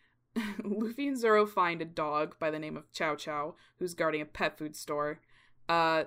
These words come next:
they meet the mayor of the town, who explains that the pet food store is Chow Chow's treasure. That's important. Remember that. And then Buggy's first mate, Moji, the animal tamer, shows up to fight Luffy.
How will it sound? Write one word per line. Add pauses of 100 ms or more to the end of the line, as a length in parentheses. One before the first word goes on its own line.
they
meet
the
mayor
of
the
town, (280)
who
explains
that
the
pet
food
store
is
Chow
Chow's
treasure. (140)
That's
important. (400)
Remember
that. (400)
And
then
Buggy's
first
mate, (300)
Moji,
the
animal
tamer,
shows
up
to
fight
Luffy.